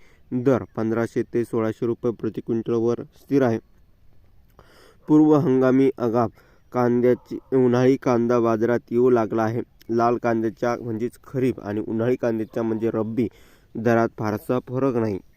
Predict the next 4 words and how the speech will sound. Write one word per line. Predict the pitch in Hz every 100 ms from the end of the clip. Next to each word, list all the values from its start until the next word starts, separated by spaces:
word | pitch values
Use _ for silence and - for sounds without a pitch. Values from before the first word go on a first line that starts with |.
| _ -
मे | 110 127
महिन्यात | 131 120 113 117 123 - - -
काढणी | - 117 120 147 151 - _ _ _ _ _ _ - - - - - _ _ - _ _ _ - _ - _ _ _ - _ _ _ _ _ - - - - - -
होणाऱ्या | 143 131 120